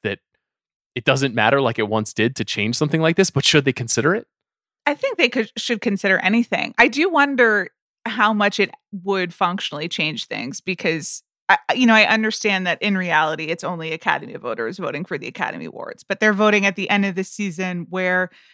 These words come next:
Speaker 2: critics' bodies and, you know, ambiguous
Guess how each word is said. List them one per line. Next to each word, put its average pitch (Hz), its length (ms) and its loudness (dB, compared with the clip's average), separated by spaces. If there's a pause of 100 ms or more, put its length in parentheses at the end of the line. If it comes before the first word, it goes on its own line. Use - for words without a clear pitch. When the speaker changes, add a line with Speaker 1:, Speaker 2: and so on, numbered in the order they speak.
(140)
Speaker 2:
critics' 202 340 0
bodies 185 640 2
and, 190 720 -2 (880)
you 247 140 -2
know, 170 320 2
ambiguous 240 1040 2